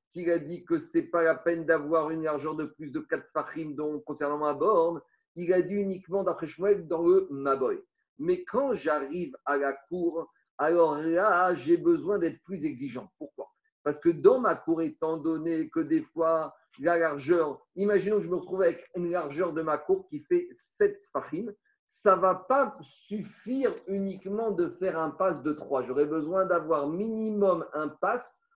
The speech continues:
de trois qui soit beaucoup plus grand pour me permettre d'avoir la majorité du mur.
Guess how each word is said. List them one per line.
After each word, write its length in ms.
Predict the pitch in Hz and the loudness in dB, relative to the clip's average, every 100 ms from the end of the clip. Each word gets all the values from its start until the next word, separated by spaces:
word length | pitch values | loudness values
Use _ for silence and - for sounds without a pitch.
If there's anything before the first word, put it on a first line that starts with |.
| _ | _
de 80 | 160 | -4
trois 260 | 156 220 220 | -2 -2 -4
qui 140 | 175 | -6
soit 240 | - 185 175 | -6 -2 -2
beaucoup 500 | 139 254 233 247 190 | -2 -4 -2 -6 -6
plus 220 | 202 160 | -6 -4
grand 360 | 175 247 277 - _ - | -2 0 0 -6 _ -4
pour 140 | 185 | -2
me 60 | 196 | 0
permettre 400 | 196 190 220 180 | 0 2 0 0
d'avoir 540 | 180 170 165 214 202 185 | 0 0 0 -2 -2 -2
la 160 | 175 | -2
majorité 760 | 170 175 143 165 160 127 175 170 | 0 -2 0 -2 -2 0 0 2
du 140 | 143 | -2
mur. 180 | 139 120 | -4 -4